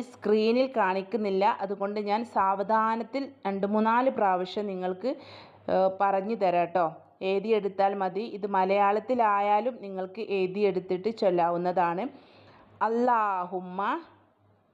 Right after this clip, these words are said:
സല്ലി അലാ സയ്യിദിന മുഹമ്മദിൻ വ അലാ ആലി സയ്യിദിന മുഹമ്മദിൻ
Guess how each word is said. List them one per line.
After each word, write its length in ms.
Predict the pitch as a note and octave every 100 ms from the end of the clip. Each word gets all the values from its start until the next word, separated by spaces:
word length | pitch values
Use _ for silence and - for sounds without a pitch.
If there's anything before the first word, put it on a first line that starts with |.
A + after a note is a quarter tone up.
| _ -
സല്ലി 520 | B3 A3+ A#3+ B3+ D4 -
അലാ 400 | G3 F#3 F3+ F3 G3+ C4+ - _ _ _ _ _ _ _ -
സയ്യിദിന 720 | A#3+ B3 C4+ D4 A#3 A3 G3+ G3 G#3+ A#3+ -
മുഹമ്മദിൻ 960 | G3 F#3 A3 G#3+ F#3+ F3+ F3 E3 A3+ E4+ - - _ _ - _ - - -
വ 120 | B3+ G#3+
അലാ 360 | G#3 G#3 G#3 A3 B3 - -
ആലി 460 | F#3+ F3+ E3+ E3+ A3 D4+ - _ _ _ -
സയ്യിദിന 760 | - A#3+ A#3 B3 C4 G#3+ G3 F#3 F3+ G3 C4 C#4+ - _
മുഹമ്മദിൻ 880 | G#3 G#3+ A3 B3 A3 F#3+ F#3+ F3+ A3+